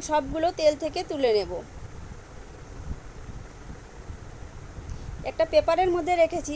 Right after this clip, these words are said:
তাহলে এক্সট্রা যে তেল থাকবে সেটা কিন্তু পেপারে টেনে নেবে। এখন ওই তেলের মধ্যে দিয়ে দেব আলু। আলুগুলো একটু ভেজে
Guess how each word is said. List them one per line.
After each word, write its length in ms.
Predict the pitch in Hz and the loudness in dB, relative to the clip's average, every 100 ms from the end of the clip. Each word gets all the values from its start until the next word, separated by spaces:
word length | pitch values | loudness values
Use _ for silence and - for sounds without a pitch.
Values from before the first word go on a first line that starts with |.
| 294 | 0
তাহলে 240 | 277 285 311 - - - | 4 6 6 4 -4 0
এক্সট্রা 260 | 277 - 330 277 | 0 4 2 4
যে 80 | 311 | 2
তেল 160 | 302 302 320 | 6 4 6
থাকবে 300 | 302 240 247 330 - | 2 4 4 2 2
সেটা 200 | 294 302 | 0 0
কিন্তু 280 | 285 269 359 359 | 0 -4 -4 0
পেপারে 360 | 302 277 262 285 | 2 4 4 4
টেনে 220 | 320 285 247 | 4 4 4
নেবে। 260 | 196 160 156 - - - - - - - - - - - - - - - - - - - - - - - - - - - - 294 | 2 0 -6 -10 -16 -14 -14 -14 -14 -14 -16 -14 -12 -10 -8 -10 -12 -12 -14 -12 -14 -14 -14 -14 -14 -14 -14 -14 -14 -14 -4 -2
এখন 160 | 359 370 | 4 4
ওই 80 | 392 381 | 4 4
তেলের 240 | 349 359 349 | 4 4 4
মধ্যে 200 | 339 359 | 2 0
দিয়ে 200 | 311 330 | 6 6
দেব 180 | 294 285 370 440 - 247 | 8 6 4 0 0 2
আলু। 220 | 254 214 160 - - - - - - - - - - - - - - - - - | 2 0 -6 -10 -16 -14 -16 -16 -16 -14 -14 -14 -14 -14 -14 -14 -14 -14 -8 0
আলুগুলো 320 | 277 320 339 381 | 2 2 2 0
একটু 140 | 392 403 370 | 0 0 2
ভেজে 240 | 320 330 | 2 2